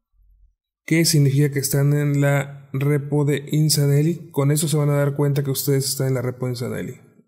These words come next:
Esto. Y bueno, lo tienen que instalar. Aquí me aparece modificar, a ustedes les va a aparecer instalar.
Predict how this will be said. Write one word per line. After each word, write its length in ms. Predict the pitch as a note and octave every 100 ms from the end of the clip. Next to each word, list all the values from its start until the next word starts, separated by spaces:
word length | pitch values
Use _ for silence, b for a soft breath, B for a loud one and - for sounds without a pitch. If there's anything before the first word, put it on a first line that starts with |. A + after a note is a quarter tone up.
| - -
Esto. 340 | B2+ - - - _ _ _ _ _ _ _ _ _ _ _ _
Y 100 | -
bueno, 460 | C#3 C3 A2 - -
lo 120 | - B2+
tienen 240 | D3 C#3+
que 80 | C#3+
instalar. 640 | C3 - D#3+ A#3+ - - - _ _ _ _ _ _ _ _ _
Aquí 220 | - B2+
me 60 | C#3+
aparece 300 | C#3+ C#3+ D3
modificar, 460 | C#3+ C#3 C3 D#3+
a 40 | D#3+
ustedes 200 | D3+ C#3+
les 80 | C#3
va 60 |
a 20 |
aparecer 300 | C3+ C3+ C3+
instalar. 380 | B2 A#2+ A#2 F#2